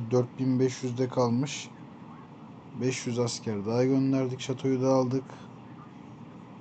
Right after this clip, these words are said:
Burayı almış mıyız? İki bin yirmi iki. Evet,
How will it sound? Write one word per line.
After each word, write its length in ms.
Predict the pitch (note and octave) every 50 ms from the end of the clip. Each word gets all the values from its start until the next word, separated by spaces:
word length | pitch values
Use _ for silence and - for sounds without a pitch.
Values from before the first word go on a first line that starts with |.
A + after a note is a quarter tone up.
| - - - - - - - - - - - - - - -
Burayı 400 | B2 A#2+ A#2+ B2+ B2+ B2 B2 -
almış 440 | - A#2+ A#2+ A#2+ B2+ C3 - - -
mıyız? 600 | B2 A#2+ B2+ C#3 C#3+ - - - - - - - - - - - - -
İki 200 | - - C3+ B2+
bin 160 | C3 C3+ C#3
yirmi 360 | C3+ B2+ B2 B2 B2+ B2+ B2
iki. 420 | B2 A#2+ - - C3 B2 B2+ C3+ C3+ - - A2
Evet, 200 | A2+ A2 A2 A2+